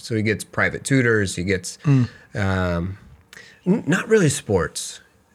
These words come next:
Speaker 1: Henry Martin is a, is written
Speaker 2: He's, he's a book nerd.
Speaker 1: He is a book nerd. Probably part of that came out of necessity,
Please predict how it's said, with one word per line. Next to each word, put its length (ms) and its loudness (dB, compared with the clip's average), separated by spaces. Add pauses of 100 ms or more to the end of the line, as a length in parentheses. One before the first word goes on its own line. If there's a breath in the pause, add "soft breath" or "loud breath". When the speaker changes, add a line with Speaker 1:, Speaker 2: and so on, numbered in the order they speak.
(120)
Speaker 1:
Henry 640 2 (240)
Martin 640 0
is 180 -4
a, 220 -2
is 200 -8
written 480 4
Speaker 2:
He's, 100 0
he's 100 6
a 60 6
book 200 2
nerd. 220 0 (720 soft breath)
Speaker 1:
He 180 4
is 160 4
a 60 6
book 280 6
nerd. 380 4 (180)
Probably 420 4
part 260 -2
of 40 4
that 180 2
came 280 2
out 200 4
of 140 2
necessity, 640 0